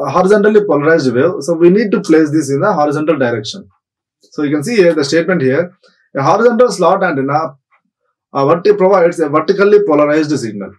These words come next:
A horizontally slot antenna provides a vertically polarized signal, while a vertically slot antenna gives a horizontally polarized signal. So here, if this is, uh, as this, uh, dipole antenna, it is horizontal,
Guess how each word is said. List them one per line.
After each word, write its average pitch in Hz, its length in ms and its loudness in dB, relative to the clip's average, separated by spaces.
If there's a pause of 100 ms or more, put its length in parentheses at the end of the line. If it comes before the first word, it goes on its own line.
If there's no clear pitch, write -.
(140)
A 131 140 -6
horizontally 185 480 2
slot 151 340 0
antenna 135 380 -2
provides 139 400 -2
a 127 80 -4
vertically 147 560 -4 (200)
polarized 139 520 0
signal, 98 380 -14 (540)
while 160 220 2
a 170 60 4
vertically 208 420 0
slot 180 320 0
antenna 147 400 -4
gives 165 320 0
a 143 100 -2
horizontally 160 600 0
polarized 147 500 -2 (160)
signal. 104 460 -12 (440)
So 175 120 -2
here, 240 340 2 (540)
if 160 140 -2
this 185 160 2
is, 233 200 0
uh, 143 680 -4
as 185 240 2
this, 214 260 -6
uh, 185 260 2 (100)
dipole 180 520 -2
antenna, 170 320 -2
it 156 100 -4
is 147 160 -2
horizontal, 147 800 -2